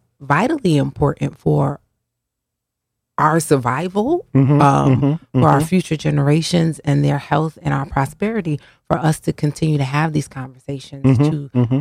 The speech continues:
Speaker 1: reach the people who are, you know, having children, who are thinking or into future preparing to build families, so that we can have a healthy foundation.
Speaker 2: And, and Hafisa, thank you for, for clarifying and also help,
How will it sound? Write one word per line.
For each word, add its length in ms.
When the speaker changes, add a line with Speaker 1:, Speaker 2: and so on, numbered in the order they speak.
Speaker 1:
reach 280
the 100
people 400
who 260
are, 420
you 200
know, 100
having 480
children, 460
who 160
are 120
thinking 580
or 200
into 260
future 340
preparing 540
to 260
build 220
families, 520
so 160
that 160
we 100
can 160
have 220
a 60
healthy 280
foundation. 600
Speaker 2:
And, 200
and 340
Hafisa, 400
thank 180
you 60
for, 160
for 160
clarifying 520
and 60
also 200
help, 240